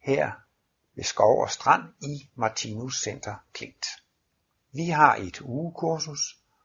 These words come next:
og ugekurserne i september minder en del om de ugekurser, vi har i Martinus Center om sommeren.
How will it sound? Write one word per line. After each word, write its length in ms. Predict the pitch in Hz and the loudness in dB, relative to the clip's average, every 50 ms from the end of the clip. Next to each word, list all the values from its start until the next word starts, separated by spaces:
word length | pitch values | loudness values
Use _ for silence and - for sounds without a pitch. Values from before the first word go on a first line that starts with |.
| _ - | _ -2
og 220 | - 110 117 123 123 | 0 2 2 2 2
ugekurserne 640 | 139 190 208 196 - 165 156 151 135 143 143 131 | 0 0 0 -2 2 4 4 4 4 2 -2 -2
i 20 | 104 | -2
september 540 | - 101 - - - 120 123 - - 156 147 | -4 -6 -6 -4 -4 -6 -6 -4 -8 -10 -10
minder 360 | 143 127 113 107 107 131 170 | -8 -8 -6 -2 2 2 2
en 180 | 180 170 - | 2 2 0
del 300 | 143 135 135 - 147 135 - | -2 -2 -2 -2 -6 -12 -14
om 200 | - - 104 101 | -14 -14 -12 -6
de 180 | 151 147 135 120 | -2 -2 -2 0
ugekurser, 720 | 113 123 143 160 165 160 - 135 127 127 135 135 147 139 131 117 | 0 -2 -4 -4 -4 -6 -2 0 0 0 0 -2 -6 -10 -12 -10
vi 100 | 110 104 | -8 -2
har 180 | 98 113 127 | 4 4 4
i 60 | 131 113 | 4 4
Martinus 500 | 110 98 98 - - 123 131 139 131 - | -2 -4 -4 -4 -6 -4 -4 -2 -2 -4
Center 280 | - 117 - - - | -4 -6 -8 -8 -10
om 140 | - - - | -8 -6 -2
sommeren. 520 | - - 98 85 87 92 98 98 95 101 | 0 0 0 0 -4 -6 -12 -12 -14 -16